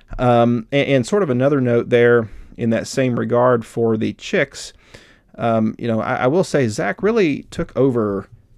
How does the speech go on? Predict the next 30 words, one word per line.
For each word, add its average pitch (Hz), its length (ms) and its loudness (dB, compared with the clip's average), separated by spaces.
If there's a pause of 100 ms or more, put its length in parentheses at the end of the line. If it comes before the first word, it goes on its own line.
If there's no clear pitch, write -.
(460)
and, 139 100 -2
and 131 160 -2
I - 100 -6
don't 170 160 2
know 139 100 2
how 135 120 2
many 120 120 2
people 127 240 -4
really 117 220 2
realize 107 480 2
this, 92 240 -4
but - 240 -6 (360)
the, 117 100 -2
the 220 180 -4
Chicks - 640 -6
are 120 160 0
historically 123 640 -2
the 131 200 0
worst 127 580 0
franchise 110 640 -2
in 104 60 -6
the 98 60 -4
history 92 300 -6
of 92 40 -4
the 92 60 -6
B 85 160 -8
D - 160 -10
L. - 260 -12 (560)
Um, 107 500 -2
one 143 640 0